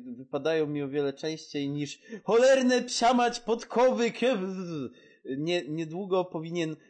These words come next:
dołączyć do niego Vlad, bo brakuje mi trzech Forbidden Page. Co z Alterą, to nie wiem, bo podkowy! O! E, i pięć smoczych coś tam, które zmarnowałem już na Enkidu, bo po co czekać, będę mogła wyascensionować?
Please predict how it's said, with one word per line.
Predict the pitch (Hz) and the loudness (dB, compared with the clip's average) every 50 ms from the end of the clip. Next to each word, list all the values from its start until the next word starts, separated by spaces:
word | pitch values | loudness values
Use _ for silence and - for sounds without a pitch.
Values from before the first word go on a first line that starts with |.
| _ _ | _ _
dołączyć | 120 143 160 175 190 185 - 185 170 147 | -2 0 2 2 0 0 -4 -6 -8 -4
do | 143 156 | -6 -6
niego | 156 165 165 147 147 151 | -4 -4 -4 -2 -4 -4
Vlad, | 135 135 160 185 208 185 165 | -2 0 0 0 0 -2 -4
bo | 147 165 | -8 -4
brakuje | 151 160 156 156 - - 175 165 156 | -2 -2 -2 -2 -2 -2 -2 0 0
mi | 156 156 147 | -2 -6 -10
trzech | - - - 180 175 - | -8 -4 -4 -4 -4 -4
Forbidden | - - 165 156 147 160 156 151 156 156 | -6 -6 -6 -4 -6 -8 -6 -6 -6 -6
Page. | 147 - 156 160 156 123 | -4 -2 0 0 0 -2
Co | - - - - - | -6 -8 -6 -6 -6
z | 180 - | -4 -2
Alterą, | - 175 175 170 170 - 185 175 175 170 170 156 | 0 0 0 0 -2 -2 0 0 0 -2 -2 -2
to | - 151 | -2 -2
nie | 156 165 165 165 | -2 0 -2 -2
wiem, | 143 147 151 147 139 | 0 0 0 0 0
bo | 127 147 147 143 139 - - 302 254 - - | 0 2 2 2 2 -2 -6 -8 -8 -2 2
podkowy! | 220 240 254 247 - - 208 254 302 330 330 262 226 262 285 277 269 233 165 127 - - - | 2 4 4 2 -2 0 2 4 4 6 4 4 2 2 2 4 4 4 2 0 -2 -4 -2
O! | 143 190 214 214 202 196 180 165 160 147 127 117 - - _ _ _ _ _ _ | 2 2 4 4 4 4 2 2 2 0 0 -2 -6 -10 _ _ _ _ _ _
E, | - 127 139 143 143 147 147 | -4 0 2 4 4 4 2
i | - - 156 147 - | 2 0 -8 -8 -4
pięć | - 190 202 185 - - | -2 -2 -2 -2 -6 -10
smoczych | - - 185 185 185 - 180 180 | -6 -2 -2 -2 0 -2 -6 -6
coś | - - - 190 185 180 - | -4 -2 -2 -2 -2 -2 -2
tam, | - 170 170 165 | -2 -2 -2 -4
które | 160 _ - 165 160 165 160 156 | -8 _ -4 -2 0 0 0 0
zmarnowałem | 143 147 160 160 160 165 156 160 170 160 160 156 | 0 -2 -2 -2 -2 -2 0 0 2 2 0 0
już | 160 151 - | -4 -6 -2
na | - 151 | 0 0
Enkidu, | 151 147 147 - - 185 175 170 170 | 0 0 -2 -8 -10 -8 -6 -4 -2
bo | 147 151 143 | -2 -4 -2
po | 147 156 | -2 -4
co | 147 - | -4 -4
czekać, | 143 - 147 - 147 - 139 | -8 -8 -6 -6 -6 -8 -6
będę | 135 147 143 139 147 | -6 -6 -4 -2 -2
mogła | 147 147 151 143 143 147 139 | -2 -4 -4 0 0 -2 -2
wyascensionować? | 127 131 143 143 135 139 - 151 147 139 139 - 139 143 147 156 156 165 185 214 - - | 0 0 0 0 0 -2 -4 -6 -6 -6 -6 -6 -4 -2 -2 0 0 0 0 0 -2 -6